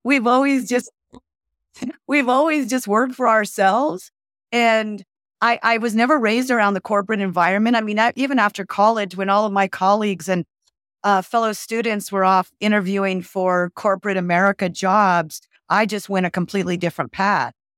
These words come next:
and moved. I bought a one-way ticket. I moved to Europe. I started doing photography and more entrepreneurial things there. But I, I knew that I had something in me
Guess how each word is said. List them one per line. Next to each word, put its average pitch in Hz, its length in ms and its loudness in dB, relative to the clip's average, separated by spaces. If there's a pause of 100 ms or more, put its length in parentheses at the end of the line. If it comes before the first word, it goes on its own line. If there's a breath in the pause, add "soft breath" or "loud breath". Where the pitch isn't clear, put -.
(240)
and 175 580 0
moved. 196 400 -6
I 170 60 0
bought 175 180 0
a 165 60 0
one-way 185 320 0
ticket. 220 380 -4
I 180 100 2
moved 180 280 -4
to 175 100 -6
Europe. 202 480 0
I 165 80 0
started 165 480 -2 (280 loud breath)
doing 196 260 -2
photography 196 800 -2
and 175 140 0
more 170 480 0
entrepreneurial 170 720 -2
things 165 280 -6
there. 156 240 0
But 175 140 -6
I, 175 240 0 (460)
I 208 120 0
knew 220 540 2
that 190 260 0
I 180 440 -2
had 170 300 -2
something 180 460 -2
in 165 260 -2
me 302 300 -2